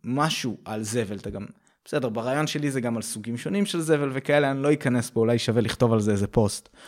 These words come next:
אבל, אמ, מהרגע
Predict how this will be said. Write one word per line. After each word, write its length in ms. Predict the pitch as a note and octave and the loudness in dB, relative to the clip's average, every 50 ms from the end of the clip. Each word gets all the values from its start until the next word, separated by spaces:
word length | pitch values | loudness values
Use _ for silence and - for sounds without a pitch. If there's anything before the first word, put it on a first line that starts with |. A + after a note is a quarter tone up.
| - - - - - - | -20 -20 -20 -20 -18 -6
אבל, 420 | - A2+ A#2+ G#2 B2 A#2 A#2+ A#2 A2+ - - | -2 -2 2 4 4 4 6 4 2 0 0
אמ, 420 | B2 A#2+ A#2 A#2 A#2 A2+ A2+ A2 G2+ - - - _ _ _ _ _ _ _ _ _ _ _ - - | 0 2 4 4 4 4 4 2 0 -2 -6 -20 _ _ _ _ _ _ _ _ _ _ _ -4 0
מהרגע 600 | A#2+ A2+ A2 A2 A2+ C#3+ F#3+ A3+ G#3 F3 C#3 | 2 2 2 4 4 4 4 6 6 4 4